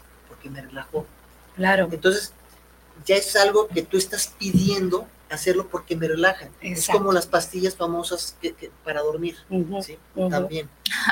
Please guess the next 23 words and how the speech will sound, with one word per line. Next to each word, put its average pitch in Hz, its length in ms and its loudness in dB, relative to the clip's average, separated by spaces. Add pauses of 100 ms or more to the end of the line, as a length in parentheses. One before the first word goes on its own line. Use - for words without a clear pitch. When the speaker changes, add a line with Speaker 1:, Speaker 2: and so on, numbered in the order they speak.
(220)
Speaker 1:
¿sí? 170 180 -8 (360)
"Es 175 120 0
que 214 100 2
no 220 120 4
puedo 220 180 10
dormir, 214 300 6
no 220 120 4
puedo 208 220 2
dormir", 220 160 -4 (240)
te 196 60 -2
echas 190 200 -6
tu - 60 -20
pastilla 185 300 -2 (260)
y 147 80 -14
te, 143 260 -8
y 143 100 -10
te 139 180 -8
caes - 440 -2
en, 151 140 -12
en 143 100 -8
la 139 120 -4
cama, 135 220 0
¿no? 156 120 -8